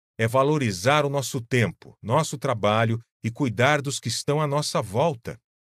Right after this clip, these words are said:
Por isso, continue firme na sua jornada para não apenas ter uma relação melhor com o dinheiro, mas um dia conquistar a sua liberdade financeira.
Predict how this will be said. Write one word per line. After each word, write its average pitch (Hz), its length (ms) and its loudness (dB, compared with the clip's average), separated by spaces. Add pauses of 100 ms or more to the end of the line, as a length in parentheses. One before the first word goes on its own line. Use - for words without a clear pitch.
(460)
Por 123 120 0
isso, 170 300 -2 (180)
continue 175 460 -2
firme 147 500 -4
na 92 100 -2
sua 107 200 -4
jornada 113 480 -2 (240)
para 165 120 -2
não 208 120 0
apenas 175 400 -2
ter 165 160 -2
uma 156 120 0
relação 139 460 -2
melhor 127 440 0
com 131 140 -4
o 127 40 -2
dinheiro, 101 480 -2 (520)
mas 156 240 0
um 160 120 0
dia 131 320 0
conquistar 131 680 -4
a 123 60 -4
sua 135 260 -4
liberdade 110 640 0
financeira. 98 840 -2